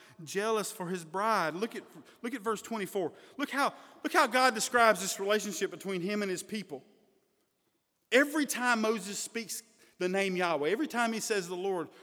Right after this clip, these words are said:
almost, he says, "The Lord your God." Not the, not the God of the nations, "The Lord your God."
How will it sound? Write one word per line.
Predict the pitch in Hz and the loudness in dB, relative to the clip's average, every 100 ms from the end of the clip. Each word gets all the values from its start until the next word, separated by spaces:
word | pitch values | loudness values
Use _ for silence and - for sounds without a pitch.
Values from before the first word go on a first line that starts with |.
| - | -4
almost, | 160 156 151 139 - - - | -2 0 -2 -4 -12 -18 -8
he | 190 | -4
says, | - 196 165 - - | 2 2 2 -4 -2
"The | 196 | 0
Lord | 185 214 254 247 220 165 - - - - _ _ 104 | 4 6 8 8 6 0 -16 -20 -20 -20 _ _ -18
your | 117 117 | -14 -12
God." | 120 107 - - _ _ _ _ _ _ _ _ _ _ _ _ _ _ _ _ _ _ _ _ _ _ _ _ _ _ _ _ | -10 -12 -14 -20 _ _ _ _ _ _ _ _ _ _ _ _ _ _ _ _ _ _ _ _ _ _ _ _ _ _ _ _
Not | 170 170 | -14 -14
the, | - 117 _ _ - | -14 -20 _ _ -12
not | 165 170 | -10 -8
the | 165 | -8
God | 151 147 | -6 -6
of | 131 | -6
the | 120 | -10
nations, | 131 156 156 151 - - _ _ - | -6 -6 -8 -12 -16 -20 _ _ -12
"The | 156 | -6
Lord | 156 156 127 | -4 -4 -4
your | 147 180 | -4 -4
God." | 123 - | -6 -10